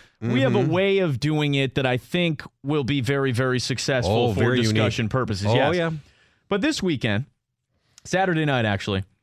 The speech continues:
Speaker 2: What's your dilemma? Come here, we'll
Speaker 1: is
Speaker 2: help
Speaker 1: a,
Speaker 2: you out.
Speaker 1: uh,
Speaker 2: What's your
Speaker 1: yeah,
Speaker 2: problem?
Speaker 1: I do. I need, I need some
Speaker 2: Okay.
Speaker 1: advice right now.
Speaker 2: All right.
Speaker 1: My cousin's graduation party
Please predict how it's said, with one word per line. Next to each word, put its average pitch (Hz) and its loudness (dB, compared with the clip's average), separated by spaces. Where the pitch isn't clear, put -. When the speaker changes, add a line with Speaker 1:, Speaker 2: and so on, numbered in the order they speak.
Speaker 2:
What's 294 -2
your 285 -2
dilemma? 160 0
Come 294 -2
here, 262 0
we'll 196 2
Speaker 1:
is - 0
Speaker 2:
help 165 2
Speaker 1:
a, - 0
Speaker 2:
you - 2
out. - 2
Speaker 1:
uh, - 0
Speaker 2:
What's - -2
your 156 0
Speaker 1:
yeah, - 2
Speaker 2:
problem? 117 0
Speaker 1:
I - -2
do. 165 0
I 147 2
need, 160 0
I 156 2
need 131 0
some 113 0
Speaker 2:
Okay. 147 0
Speaker 1:
advice 120 -2
right 98 0
now. 90 -2
Speaker 2:
All 98 -6
right. 95 -4
Speaker 1:
My 160 0
cousin's 208 -2
graduation 123 0
party 92 -6